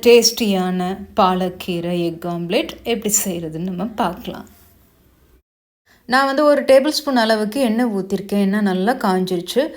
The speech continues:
ஒரு பெரிய வெங்காயம், ஒரே ஒரு பச்சை மிளகாய், கருவேப்பிலை இதெல்லாம் சேர்க்குறேன். வெங்காயம் இந்த மாதிரி நல்லா வந்து சின்ன சின்னதா சாப் பண்ணி வச்சுக்கோங்க, நல்லா நைஸா.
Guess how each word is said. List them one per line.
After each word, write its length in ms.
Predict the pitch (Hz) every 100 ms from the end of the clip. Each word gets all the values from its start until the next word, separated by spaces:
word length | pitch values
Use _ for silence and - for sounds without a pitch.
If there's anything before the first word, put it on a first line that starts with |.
| - -
ஒரு 200 | 277 302
பெரிய 360 | 254 247 285
வெங்காயம், 800 | 277 233 220 214 208 202 311 294 -
ஒரே 220 | 214 226
ஒரு 100 | 269
பச்சை 320 | 220 208 240
மிளகாய், 400 | 233 196 196 330 330
கருவேப்பிலை 480 | 220 202 196 196 202
இதெல்லாம் 280 | 185 175 208
சேர்க்குறேன். 440 | 190 170 - 202 330 - - - -
வெங்காயம் 680 | 254 254 277 254 294 370
இந்த 240 | 240 254 254
மாதிரி 260 | 226 220
நல்லா 380 | 262 202 196 202
வந்து 520 | 214 185 185 392 359 -
சின்ன 200 | 294 254
சின்னதா 440 | 240 208 208 262
சாப் 260 | 240 196 190
பண்ணி 180 | 214 196
வச்சுக்கோங்க, 560 | 185 - - 185 185
நல்லா 340 | 190 185 196 185
நைஸா. 440 | 180 180 220